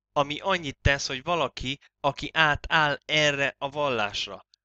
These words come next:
aki átáll erre a szokásrendszerre, rítusokra, és aki úgy él, mint az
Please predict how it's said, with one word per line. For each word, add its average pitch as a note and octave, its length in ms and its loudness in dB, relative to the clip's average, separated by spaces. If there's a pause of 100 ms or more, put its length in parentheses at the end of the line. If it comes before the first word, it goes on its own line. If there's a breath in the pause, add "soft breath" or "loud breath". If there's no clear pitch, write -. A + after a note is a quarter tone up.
(140)
aki - 300 -4
átáll D3+ 500 2
erre C#3+ 380 2
a E2+ 80 -6
szokásrendszerre, D#3 1080 0
rítusokra, C3 720 -4
és C#3 180 0
aki - 300 -6
úgy E3+ 360 -6
él, C#3 240 0
mint C3 220 -10
az B2+ 160 -10